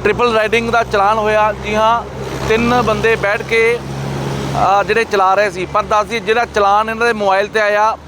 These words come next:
ਉਹ ਮੋਟਰਸਾਈਕਲ ਦਾ ਨਹੀਂ, ਬਕਾਇਦਾ ਉਹ ਚਲਾਨ ਜਿਹੜਾ ਆਇਆ, ਇੱਕ ਸਕੂਟਰੀ ਦਾ ਚਲਾਨ ਆਇਆ, ਐਕਟਿਵਾ ਦਾ ਆਇਆ ਚਲਾਨ, ਉਹ ਵੀ ਦਿਖਾ ਦਿਓ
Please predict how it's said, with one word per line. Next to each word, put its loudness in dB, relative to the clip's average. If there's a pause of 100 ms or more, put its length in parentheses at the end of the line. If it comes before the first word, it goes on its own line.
ਉਹ -2
ਮੋਟਰਸਾਈਕਲ 0
ਦਾ 0
ਨਹੀਂ, -6 (340)
ਬਕਾਇਦਾ 0 (540)
ਉਹ 4
ਚਲਾਨ 2
ਜਿਹੜਾ 0
ਆਇਆ, 2
ਇੱਕ 0 (120)
ਸਕੂਟਰੀ 0
ਦਾ 2
ਚਲਾਨ 2
ਆਇਆ, 2
ਐਕਟਿਵਾ 0
ਦਾ 4
ਆਇਆ 4
ਚਲਾਨ, 0
ਉਹ -2
ਵੀ -2
ਦਿਖਾ 0
ਦਿਓ 0